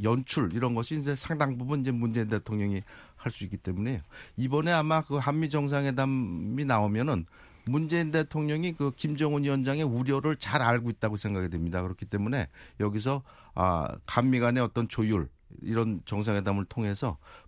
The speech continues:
북한의 우려를 해소할 만한 어떤 언급,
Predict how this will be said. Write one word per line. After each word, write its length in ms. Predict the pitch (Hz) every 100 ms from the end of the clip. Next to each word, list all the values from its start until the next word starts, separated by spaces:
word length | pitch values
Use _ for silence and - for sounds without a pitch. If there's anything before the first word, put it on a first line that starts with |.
| -
북한의 540 | - - 139 135 165
우려를 460 | 147 131 131 131 160
해소할 560 | 131 135 - 139 139
만한 340 | 135 151 175 151
어떤 320 | - - 117
언급, 320 | 107 92 85